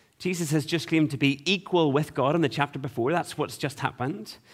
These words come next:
If he recognizes that Jesus has claimed to be equal with God, and if he really does believe it to be true,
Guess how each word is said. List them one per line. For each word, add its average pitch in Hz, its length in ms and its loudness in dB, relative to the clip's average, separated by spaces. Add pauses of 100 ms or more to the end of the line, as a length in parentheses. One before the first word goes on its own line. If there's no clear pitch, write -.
(300)
If 214 140 4
he 202 280 0
recognizes 196 600 6
that 170 140 4
Jesus 180 340 0
has 170 160 2
claimed 190 220 4
to 156 40 -2
be 151 200 0
equal 233 220 2
with 185 140 4
God, 170 200 6
and 175 100 8
if 196 120 6
he 208 120 0
really 262 300 4
does 240 220 4
believe 202 440 6
it 240 320 0 (420)
to 196 100 0
be 190 120 2
true, 151 520 -2